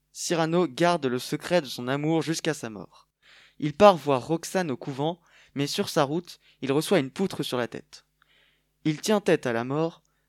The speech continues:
à la demande, et, à la demande de Roxane, il lit une de ses lettres d'amour qu'elle avait conservée. Comme il fait nuit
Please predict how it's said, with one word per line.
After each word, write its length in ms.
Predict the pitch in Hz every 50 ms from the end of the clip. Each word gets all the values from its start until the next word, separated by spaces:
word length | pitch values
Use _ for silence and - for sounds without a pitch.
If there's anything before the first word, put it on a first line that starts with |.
| _ _ _ _ _ _
à 80 | - 123
la 100 | 117 117
demande, 440 | 120 120 160 175 180 175 165 143 120 _ _ _ _ _ _ _ _ _ _ _ _ _ _ - -
et, 240 | 156 151 135 - _ _ _ -
à 80 | 135
la 100 | 131 131
demande 380 | 135 131 175 190 185 175 160 143
de 80 | 127 127
Roxane, 580 | 120 127 135 - - - 160 170 180 180 180 - _ - - - - -
il 220 | - 165 165 180
lit 160 | 190 214 226 -
une 180 | - 202 202 190
de 100 | 151 156
ses 160 | 147 - 160
lettres 300 | 160 185 180 - - 139
d'amour 460 | 131 135 143 156 170 185 185 180 - _ _ - _ -
qu'elle 120 | - 139 131
avait 220 | 143 147 165 175
conservée. 480 | - 151 143 - - 127 110 101 92 - _ _ _ _ _ - _ _ _ _ _
Comme 220 | - - - 208 175
il 80 | 147
fait 200 | - - 143 143
nuit 300 | 143 143 151 170 190 190